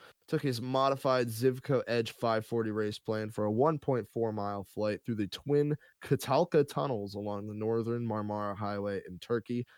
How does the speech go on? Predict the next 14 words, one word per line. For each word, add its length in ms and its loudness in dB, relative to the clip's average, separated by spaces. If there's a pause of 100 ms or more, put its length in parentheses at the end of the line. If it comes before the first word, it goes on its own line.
(160)
setting 260 2
the 80 2
Guinness 380 4
World 200 2
Record 360 -2
for 60 -12
the 60 0
longest 520 0
tunnel 400 0
flown 280 -2
through 260 -2
with 160 -4
an 60 -8
airplane. 540 -10